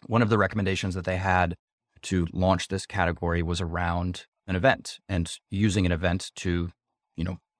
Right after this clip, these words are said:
uh, almost just use it as your platform to launch this category. And I don't know if they knew this at the time, but we were like, "Oh, well,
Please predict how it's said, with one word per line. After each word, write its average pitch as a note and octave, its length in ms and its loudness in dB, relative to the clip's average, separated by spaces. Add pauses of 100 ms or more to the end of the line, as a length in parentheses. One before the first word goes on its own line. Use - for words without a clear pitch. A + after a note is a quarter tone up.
(180)
uh, D2+ 300 -8 (480)
almost G2+ 260 2
just F#2 140 -4
use G2 240 2
it F#2+ 100 0
as F#2 180 2
your F#2 140 0
platform F#2 600 2
to F2 280 -2
launch E2+ 380 -8
this F#2 180 -6
category. B2+ 560 0 (720)
And F#2 500 4 (180)
I - 60 0
don't B2+ 140 4
know G2+ 100 2
if F2 60 2
they F2+ 100 2
knew F3 140 6
this G2 220 2
at E2+ 80 -4
the D2+ 60 -6
time, F#2 340 2
but F2+ 140 -4 (260)
we F#2 80 -4
were F#2 80 2
like, F2+ 180 0
"Oh, A2+ 180 4 (200)
well, F2+ 220 -8